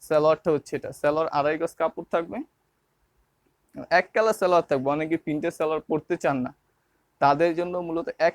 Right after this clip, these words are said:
কালার সালোয়ারটা সবাই পরে, প্রিন্টের সালোয়ারটা অনেকে পরতে চায় না, এই জন্য হচ্ছে এক কালার সালোয়ারটা আনছি যাতে সবাই পরতে পারে। নিয়ে নিবেন।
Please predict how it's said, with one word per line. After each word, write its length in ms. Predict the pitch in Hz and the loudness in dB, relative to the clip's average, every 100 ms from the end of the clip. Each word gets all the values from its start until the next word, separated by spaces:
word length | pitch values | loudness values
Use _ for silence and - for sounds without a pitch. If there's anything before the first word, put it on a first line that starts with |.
| - | 0
কালার 180 | 196 196 | 0 0
সালোয়ারটা 360 | 196 190 233 | 0 0 -2
সবাই 380 | - 185 190 208 | 2 4 6 4
পরে, 280 | 196 139 98 - _ | 4 0 -2 -10 _
প্রিন্টের 260 | 170 170 196 | -6 -2 -2
সালোয়ারটা 380 | 180 185 180 | 0 -2 0
অনেকে 220 | 180 185 180 | -4 -4 -4
পরতে 360 | 156 147 185 | -2 0 0
চায় 180 | 190 156 | 2 0
না, 100 | 170 - _ _ _ _ - | -2 -6 _ _ _ _ -4
এই 120 | 156 | -2
জন্য 160 | 170 180 | -2 -4
হচ্ছে 180 | 175 - | -4 -2
এক 180 | 170 - | -2 0
কালার 180 | 196 190 | 2 2
সালোয়ারটা 400 | 190 185 185 - 190 | 2 2 2 2 -2
আনছি 240 | 202 240 277 _ _ | -2 -6 -8 _ _
যাতে 180 | 156 160 | 0 0
সবাই 400 | - 156 170 175 | 2 2 4 2
পরতে 320 | 170 - 151 | 0 -2 -2
পারে। 220 | 131 110 - _ _ _ _ _ _ - | -2 -4 -8 _ _ _ _ _ _ -8
নিয়ে 240 | 160 196 | -4 -2
নিবেন। 280 | 185 135 120 | -2 -4 -4